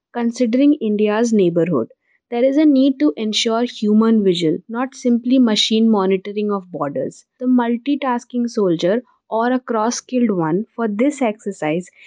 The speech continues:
is great when seen on a screen, but it's not possible when he has a four-year contract.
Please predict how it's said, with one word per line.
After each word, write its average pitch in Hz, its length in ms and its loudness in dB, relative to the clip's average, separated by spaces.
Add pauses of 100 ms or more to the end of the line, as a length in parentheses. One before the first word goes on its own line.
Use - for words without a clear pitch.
(200)
is 262 140 0
great 220 440 0 (300)
when 254 240 0
seen 262 260 2
on 254 120 4
a 247 100 4
screen, 180 480 -2 (300)
but 269 120 0
it's 302 220 0
not 302 340 2
possible 247 540 0
when 233 160 2
he 240 120 4
has 240 180 2
a 247 80 2
four-year 220 580 2
contract. 170 680 -6